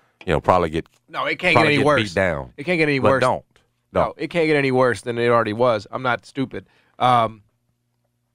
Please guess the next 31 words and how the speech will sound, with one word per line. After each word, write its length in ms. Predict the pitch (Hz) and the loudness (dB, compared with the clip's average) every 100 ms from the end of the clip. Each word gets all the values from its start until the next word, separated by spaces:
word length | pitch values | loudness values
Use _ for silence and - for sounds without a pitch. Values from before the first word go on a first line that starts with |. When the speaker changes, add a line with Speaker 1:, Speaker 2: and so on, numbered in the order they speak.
| _ _ _ _ _ _ | _ _ _ _ _ _
Speaker 2:
I 80 | 139 | -4
just, 240 | 139 107 - | -2 -4 -4
I 60 | 120 | -2
don't, 220 | 123 - | 0 -2
I 80 | - | 0
don't, 220 | 131 127 127 | 0 2 2
uh, 380 | 127 123 120 101 _ _ _ _ _ _ _ - | 2 2 0 -4 _ _ _ _ _ _ _ -4
I, 140 | 117 | -2
I 100 | - | 0
don't 280 | 123 131 - | 2 0 -2
necessarily 380 | 127 131 143 131 | -4 -4 0 0
believe 360 | 120 120 127 113 | 0 0 0 0
that 180 | 117 - _ _ _ _ _ _ | -2 -4 _ _ _ _ _ _
the 80 | 123 | 0
right, 200 | 120 110 - _ - | 2 0 -8 _ -6
that 140 | 131 113 | -4 -2
Dion 220 | 131 120 | 0 0
took 120 | 123 | 0
the 60 | 127 | 0
right 140 | 131 | 0
job. 300 | 123 110 - _ _ _ _ _ - | 0 -2 -2 _ _ _ _ _ -20
That, 100 | 117 _ | -20 _
that's, 260 | 131 123 - | -4 -4 -8
that's 240 | - 123 - | -4 -4 0
what 140 | 123 | 2
I 120 | 120 | 2
truly 280 | 113 - 131 | 0 -2 -4
think. 260 | 131 135 - _ | -4 -6 -8 _
Um, 400 | 117 117 107 104 101 _ _ _ _ | 0 2 2 0 -8 _ _ _ _
but 180 | 139 | 2
anyway, 420 | 143 143 113 104 | 2 2 0 0